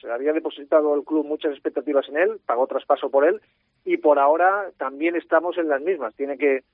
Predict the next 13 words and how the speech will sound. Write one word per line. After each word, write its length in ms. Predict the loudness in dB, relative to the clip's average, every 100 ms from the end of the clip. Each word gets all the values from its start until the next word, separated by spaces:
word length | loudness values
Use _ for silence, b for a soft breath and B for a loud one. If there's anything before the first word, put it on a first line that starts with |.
| _ _ _ _
acabar 440 | 0 2 6 4 4
de 100 | 2
dar 140 | 0
ese, 460 | -2 -4 -4 -4 -6
ese 180 | -6 -2
paso. 240 | -2 -2
Es 80 | -6
un 100 | -4
extremo 400 | -4 -2 -2 0
y, 40 | 0
bueno, 180 | -2 2
ya 100 | 2
veremos, 240 | 2 -2